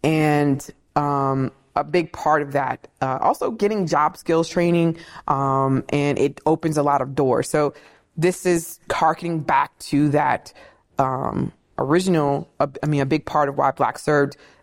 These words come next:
right after the Civil War, in that military service opens doors. If you think about the post office, right? Um,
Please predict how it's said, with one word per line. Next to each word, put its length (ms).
right 160
after 280
the 40
Civil 320
War, 440
in 400
that 320
military 460
service 500
opens 320
doors. 440
If 40
you 60
think 140
about 380
the 80
post 340
office, 560
right? 280
Um, 640